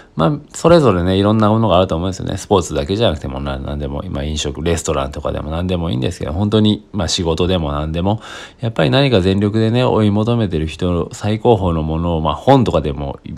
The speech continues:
読むとかでもいいんですけどね。そういう人たちの伝記であったりとか、そういう人たちのだ-、本を、を読むとかっていうことも簡単にね、最上級に、ある意味最上級の思考に触れられるっていう意味では大事だと思います。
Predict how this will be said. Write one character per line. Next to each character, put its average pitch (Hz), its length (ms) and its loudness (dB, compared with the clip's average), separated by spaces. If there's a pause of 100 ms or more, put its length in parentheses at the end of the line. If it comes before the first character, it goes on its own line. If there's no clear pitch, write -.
(220)
読 113 180 2
む 117 140 2
と - 80 -6
か 71 80 -2
で 71 80 -2
も 80 80 -4
い - 20 -2
い - 20 -4
ん - 40 -4
で 76 80 -6
す - 80 -14
け 69 60 -10
ど 71 60 -6
ね。 90 100 -6
そ 92 120 -4
う 82 40 0
い - 0 -
う - 20 -4
人 82 100 -4
た 78 80 -2
ち 76 60 -10
の 76 80 -4
伝 82 240 -4
記 82 120 -8
で 80 120 -2
あ 87 60 -2
っ - 60 -8
た 78 120 -2
り 71 60 -4
と - 100 -8
か、 - 120 -12
そ 71 180 -8
う - 20 -4
い 73 60 -4
う - 20 -10
人 76 160 -6
た 69 40 -4
ち 69 120 -10
の 65 80 -8
だ-、 78 180 -4 (160)
本 82 280 -6
を、 64 160 -12
を 71 60 -12
読 123 380 4
む 85 140 0
と - 80 -4
か 69 140 -10
っ 60 40 -12 (540)
て 156 100 -6
い 160 40 -2
う 160 40 -2
こ 185 140 -2
と 202 80 4
も 117 80 4
簡 92 220 -2
単 95 180 0
に 92 80 -2
ね、 117 160 -2
最 95 260 0
上 90 220 0
級 76 640 -4
に、 147 180 0
あ 113 140 2
る 85 100 -2
意 76 80 -2
味 73 120 -4
最 113 200 -2
上 120 160 -2
級 131 140 -6
の 156 80 0
思 170 80 0 (160)
考 98 180 4
に 90 140 0
触 98 140 -2
れ 92 80 2
ら 82 120 2
れ 87 140 -2
る 120 80 2
っ 139 60 0
て 107 120 -2
い 98 60 2
う - 20 0
意 87 60 -6
味 76 60 -4
で 71 60 -4
は 73 60 -4
大 78 180 0
事 73 60 -4
だ 69 120 -4
と - 200 -8
思 78 260 -6
い 69 60 -8
ま 71 140 -8
す。 - 100 -18